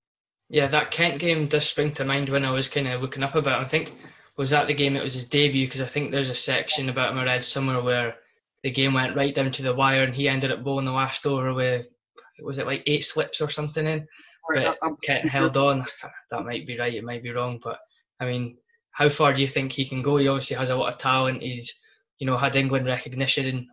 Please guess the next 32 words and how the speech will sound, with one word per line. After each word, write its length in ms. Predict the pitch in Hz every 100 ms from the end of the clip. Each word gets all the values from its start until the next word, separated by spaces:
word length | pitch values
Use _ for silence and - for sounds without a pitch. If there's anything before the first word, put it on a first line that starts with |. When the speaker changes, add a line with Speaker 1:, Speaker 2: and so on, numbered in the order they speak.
| 131
Speaker 1:
already 380 | 131 131 131
Speaker 2:
Yeah. 60 | 135
Speaker 1:
with 100 | 131
the 80 | 131
under 160 | 131
nineteens. 1000 | 131 131 131 131 143 139 135 - - - -
Think 200 | 139 135
he's 220 | 139 131
someone 200 | 139 131
that'll 140 | 135 123
be 240 | 135 127
kinda 240 | - 135 131
on 120 | 131
their 160 | 131
radar 380 | 131 135 135 139
to 100 | -
look 200 | 135 135
at 140 | 135 -
for 260 | 131 127 - _ -
possibly 320 | 143 131 135
the 80 | 131
Lions 480 | 131 135 135 135 -
set 160 | 143
up 180 | - 131 -
in 220 | 135 131 _ _ _ _
future 280 | 147 139 143
years? 400 | 135 143 139 - _ _ _ _ _ - _ _
Speaker 2:
Yeah, 200 | - 151 143 160
I 60 |
mean, 220 | 160 151 147
a, 80 | 139
a 300 | 135 127